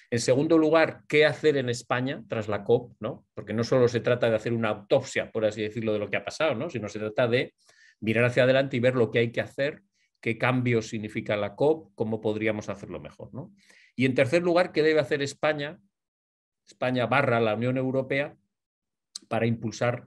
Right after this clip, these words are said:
la causa climática, ¿eh? Eh, la idea es que las preguntas y las, eh, reflexiones, pues las vayáis incorporando en el chat, ¿no? Y, y en mi papel de moderador, pues iré incorporándolas, ¿no? Y, y, y haciendo y,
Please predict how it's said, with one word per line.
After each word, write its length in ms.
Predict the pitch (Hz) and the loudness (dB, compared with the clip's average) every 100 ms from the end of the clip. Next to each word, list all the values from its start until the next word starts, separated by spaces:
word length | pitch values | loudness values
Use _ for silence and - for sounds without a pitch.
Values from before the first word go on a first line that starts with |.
| _ | _
la 220 | 107 104 | -6 -4
causa 580 | - 110 - 98 85 - | -4 -4 -2 -4 -4 -10
climática, 540 | 101 85 82 - _ _ _ - | -12 -10 -12 -16 _ _ _ -14
¿eh? 180 | 113 - _ _ - - - _ _ | -14 -16 _ _ -20 -20 -20 _ _
Eh, 840 | 113 113 110 110 110 107 107 104 98 - _ _ _ - | 0 2 4 4 2 2 0 -4 -8 -16 _ _ _ -12
la 220 | 104 110 | -6 -4
idea 320 | 107 120 123 | 0 2 2
es 160 | 139 139 | 2 0
que 160 | - | -6
las 220 | 110 101 - | -6 -6 -8
preguntas 720 | 98 104 135 131 127 117 - | -8 -4 -4 -2 -2 -2 -4
y 80 | 117 | -4
las, 340 | 113 113 - | -2 -2 -4
eh, 280 | 113 110 110 | -4 -2 -2
reflexiones, 1160 | 117 113 117 107 - 143 139 120 92 - - _ _ _ _ _ _ | -4 -6 -6 -6 -2 -2 0 -2 -6 -10 -20 _ _ _ _ _ _
pues 200 | 101 101 | -10 -8
las 160 | 98 | -8
vayáis 320 | 98 101 110 120 | -4 -2 -4 -4
incorporando 720 | 113 117 117 113 117 113 110 | -4 -4 -2 -2 0 -2 -4
en 80 | |
el 140 | 101 98 | -4 -4
chat, 340 | 143 156 - - | -2 -2 -6 -12
¿no? 280 | 104 165 - _ _ | -10 -10 -16 _ _
Y, 280 | 95 - 95 | -18 -14 -12
y 40 | |
en 100 | 95 | -10
mi 100 | 101 | -10
papel 440 | 98 95 113 110 | -10 -4 -2 -2
de 80 | 110 | -2
moderador, 560 | 110 113 113 110 123 120 | -4 -2 -2 -2 -2 -4
pues 220 | 117 110 | -8 -6
iré 180 | 101 104 | -8 -8
incorporándolas, 960 | 104 117 110 113 113 127 131 131 151 131 | -6 -6 -4 -2 0 0 0 0 -2 -6
¿no? 260 | 120 160 | -10 -10
Y, 140 | 104 90 | -12 -14
y, 260 | 98 92 95 | -16 -16 -14
y 60 | |
haciendo 640 | 90 - 107 107 107 104 104 | -14 -10 -10 -6 -6 -6 -8
y, 180 | 98 | -14